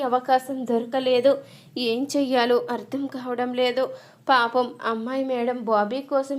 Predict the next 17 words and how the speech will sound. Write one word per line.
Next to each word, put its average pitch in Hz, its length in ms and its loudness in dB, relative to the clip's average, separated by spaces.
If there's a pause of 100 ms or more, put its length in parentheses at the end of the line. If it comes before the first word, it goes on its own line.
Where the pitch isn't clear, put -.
ఎంత 233 220 -2
తప్పించిపోతుందో, 262 1040 -2 (420)
ఎంతగా 294 420 -2 (100)
ఆరాటపడుతుందో 269 1000 0 (420)
ఆ 269 100 6
విషయం 285 440 -4
బాబీకి 254 640 0
అర్థం 262 380 -2
కావడం 262 460 -2
లేదు. 254 320 0 (400)
నేను 294 220 -2 (140)
ఏం 254 200 0
చెయ్యాలో 269 560 0
కూడా 262 320 0
తెలియడం 269 600 2
లేదు" 262 320 2
అంటూ 254 360 2